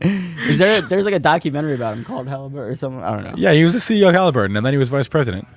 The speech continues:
Speaker 1: Yeah.
Speaker 2: Um,
Speaker 1: No
Speaker 2: and then,
Speaker 1: con-, no conflict
Speaker 2: and then
Speaker 1: of interest.
Speaker 2: mysteriously, Halliburton got a bunch of oil contracts. Hmm.
Speaker 1: Yeah.
Speaker 2: Anyway,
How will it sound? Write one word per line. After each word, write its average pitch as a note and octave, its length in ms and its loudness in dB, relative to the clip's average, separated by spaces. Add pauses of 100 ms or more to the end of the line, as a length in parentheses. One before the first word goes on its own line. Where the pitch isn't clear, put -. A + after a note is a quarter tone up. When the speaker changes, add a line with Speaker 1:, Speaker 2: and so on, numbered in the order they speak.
(640)
Speaker 1:
Yeah. C#3+ 220 4
Speaker 2:
Um, A2+ 340 -4
Speaker 1:
No B2+ 100 0
Speaker 2:
and C#3+ 80 6
then, D3 140 8
Speaker 1:
con-, D3 160 0
no D3 140 2
conflict - 260 -4
Speaker 2:
and D#3 80 4
then F#3+ 80 4
Speaker 1:
of F#3+ 60 0
interest. E3 140 0
Speaker 2:
mysteriously, F3+ 500 6
Halliburton E3 340 2
got D#3 140 4
a C#3 40 4
bunch D3 200 0
of C3+ 60 0
oil D3+ 240 6
contracts. G2+ 520 -2 (540)
Hmm. A3 80 2
Speaker 1:
Yeah. - 180 2 (300)
Speaker 2:
Anyway, C#3+ 320 2